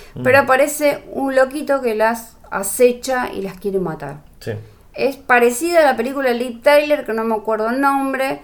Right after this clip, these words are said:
Speaker 2: creo que eran Los Desconocidos o los, una cosa así. Eh,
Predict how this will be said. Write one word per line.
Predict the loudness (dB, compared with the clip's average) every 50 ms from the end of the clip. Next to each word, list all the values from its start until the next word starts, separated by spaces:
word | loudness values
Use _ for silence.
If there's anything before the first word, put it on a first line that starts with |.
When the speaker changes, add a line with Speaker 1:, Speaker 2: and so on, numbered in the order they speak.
| -16 -20 _ _
Speaker 2:
creo | -4 -4 -2 -2
que | -2 -4
eran | -4 -2 -4
Los | -4 -4
Desconocidos | -6 -8 -6 -4 -4 -4 -4 -4 -6 -4 -4 -2 -2 -2 -2 0 0 0 0 -2 -2 -4 -6 -8
o | -8 -6
los, | -6 -6 -8 -8
una | -6 -6 -6
cosa | -6 -6 -10 -10 -10
así. | -8 -6 -4 -2 -2 -2 -4 -6 -10 -18 -20 -20 -20 -20 -20 _ -12 -8
Eh, | -6 -4 -2 -2 -2 -2 -2 -2 -4 -4 -4 -4 -4 -4 -6 -8